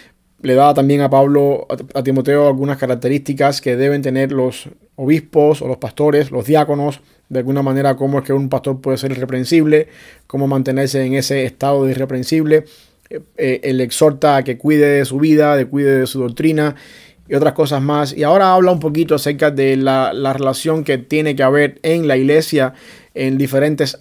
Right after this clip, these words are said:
ámbitos, cómo una iglesia sana está supuesta a crecer, cómo una iglesia sana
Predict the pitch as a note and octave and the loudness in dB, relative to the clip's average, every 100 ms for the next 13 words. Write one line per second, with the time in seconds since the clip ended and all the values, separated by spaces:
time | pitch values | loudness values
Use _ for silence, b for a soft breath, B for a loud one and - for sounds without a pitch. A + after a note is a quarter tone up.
0 | - D#3+ D3 C3 - C3 - C3+ D3+ D#3 | -4 0 2 2 0 -8 -6 -4 0 0
1 | D3+ D3 D#3 D#3 C#3 - D#3 D#3 C#3+ B2 | 0 2 0 0 -4 -2 -2 -2 -2 -4
2 | D3 C#3+ C3 D3 - C3+ B2 B2+ A#2+ E3+ | -4 -4 -4 -4 0 -2 0 -2 0 0
3 | D3 - C3+ C#3 C3+ C#3 C3+ C#3+ C#3+ | 0 -2 -6 -4 -2 -2 -2 -4 -4